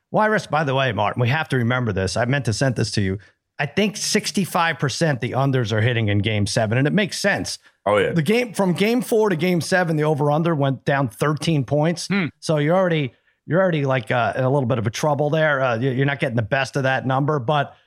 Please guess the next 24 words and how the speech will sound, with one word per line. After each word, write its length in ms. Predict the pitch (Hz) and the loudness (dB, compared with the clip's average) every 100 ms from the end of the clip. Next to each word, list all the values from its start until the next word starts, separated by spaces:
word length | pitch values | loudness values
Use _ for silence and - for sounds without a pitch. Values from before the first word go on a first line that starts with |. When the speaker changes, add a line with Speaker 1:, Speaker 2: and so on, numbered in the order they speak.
| _ _ _ _ | _ _ _ _
Speaker 1:
there's 220 | 196 196 180 | 0 0 2
always 480 | 196 226 233 190 | 2 2 2 0
gonna 220 | 131 180 165 | 2 0 2
be 340 | 165 156 143 | 2 2 0
a 100 | 143 | -2
team 360 | - 170 165 127 | -2 0 0 2
that 160 | 120 110 | 0 2
doesn't 340 | 151 120 110 | 0 0 -2
shoot 280 | - 151 - | 0 0 0
well. 200 | 104 95 | 0 2
That's 220 | 104 - | 0 -2
tight. 340 | - 139 110 | -2 -2 0
It's 140 | 95 - | -2 -2
just 220 | 143 - | -2 0
too 160 | 170 139 | 0 2
effing 340 | 139 131 110 | 0 0 -2
intense, 480 | 92 - 151 117 - | -2 -2 -2 -2 -4
these 160 | 90 | -6
games, 320 | 85 98 85 98 | -4 -4 -2 -2
right? 260 | 127 127 | -2 -2
So 80 | 127 | -2
let's 200 | 151 - | -2 0
remember 360 | 139 120 113 95 | 0 0 0 2
unders, 400 | 104 95 87 | 2 0 -2